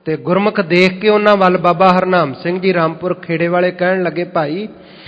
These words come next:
ਤੈਨੂੰ ਸੱਚ ਦੱਸੀਏ, ਆਪਣੇ ਆਪ ਨੂੰ ਸੁਧਾਰਨਾ, ਆਪਣੇ ਔਗਣਾਂ ਨੂੰ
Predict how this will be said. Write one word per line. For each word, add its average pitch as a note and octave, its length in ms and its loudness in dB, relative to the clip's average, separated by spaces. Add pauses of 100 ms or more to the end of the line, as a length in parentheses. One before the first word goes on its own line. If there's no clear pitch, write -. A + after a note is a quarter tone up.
(220)
ਤੈਨੂੰ G3 260 2
ਸੱਚ F3 420 0
ਦੱਸੀਏ, G3+ 540 2 (1000)
ਆਪਣੇ A#3 540 4
ਆਪ F#3 260 4
ਨੂੰ G#3 200 0 (100)
ਸੁਧਾਰਨਾ, F3+ 720 4 (640)
ਆਪਣੇ A3 420 2
ਔਗਣਾਂ G3 460 2
ਨੂੰ G#3 160 0